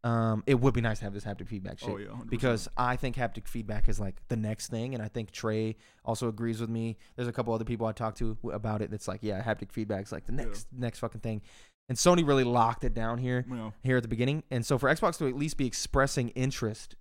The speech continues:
Speaker 1: in that is dope, because if the Series X also had haptic feedback, like, that's really just wrapping it all up for
Speaker 2: Yeah.
Speaker 1: me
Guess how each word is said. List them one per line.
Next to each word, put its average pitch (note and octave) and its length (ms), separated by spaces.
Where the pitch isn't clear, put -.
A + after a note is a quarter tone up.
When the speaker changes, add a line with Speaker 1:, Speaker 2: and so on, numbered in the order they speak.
Speaker 1:
in B2+ 240
that G2+ 320
is A2 200
dope, A2+ 340
because A#2 300
if A2+ 100
the C3 100
Series E3+ 280
X C3 180
also B2 260
had A#2 120
haptic A2+ 300
feedback, G2+ 420
like, G#2+ 140
that's B2 220
really A2+ 200
just A2 140
wrapping G#2+ 360
it G#2 80
all G#2 200
up - 120
for F#2 80
Speaker 2:
Yeah. F#2 120
Speaker 1:
me - 100